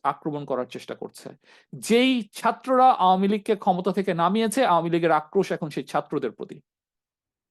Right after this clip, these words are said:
এখানে কি ভূমিকা নেওয়া হচ্ছে? স্বরাষ্ট্র উপদেষ্টা বলেছেন যে কেউ যদি জিডি করে, থানায় যদি জিডি করা হয়, অ্যাকশন নেওয়া হয়,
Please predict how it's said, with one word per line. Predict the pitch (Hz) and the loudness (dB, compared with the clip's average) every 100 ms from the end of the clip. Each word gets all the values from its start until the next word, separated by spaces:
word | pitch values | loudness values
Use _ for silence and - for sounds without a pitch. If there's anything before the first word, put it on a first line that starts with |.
| _ _ _ _ | _ _ _ _
এখানে | 160 220 226 | -4 -2 -2
কি | 226 | -4
ভূমিকা | 185 170 143 | -2 -4 -4
নেওয়া | 120 117 | -8 -10
হচ্ছে? | 123 - - _ _ _ _ _ _ _ _ _ - | -14 -20 -20 _ _ _ _ _ _ _ _ _ -2
স্বরাষ্ট্র | 143 180 - | 0 2 0
উপদেষ্টা | 196 202 196 202 | 0 0 0 0
বলেছেন | 170 196 220 240 254 _ _ - | 0 0 2 -2 -4 _ _ -16
যে | 131 147 160 156 156 _ | -2 4 4 4 0 _
কেউ | - 170 | 0 2
যদি | 170 180 165 | 4 2 2
জিডি | 139 196 | 0 0
করে, | 247 240 254 294 - | 2 4 4 0 -6
থানায় | - 156 165 | -2 0 0
যদি | 156 165 156 | -2 -4 -4
জিডি | 180 185 | -4 -2
করা | 208 214 | 0 2
হয়, | 214 240 - | 2 0 0
অ্যাকশন | 151 - 196 | -4 -2 -2
নেওয়া | 190 202 | 0 0
হয়, | 202 247 | 2 2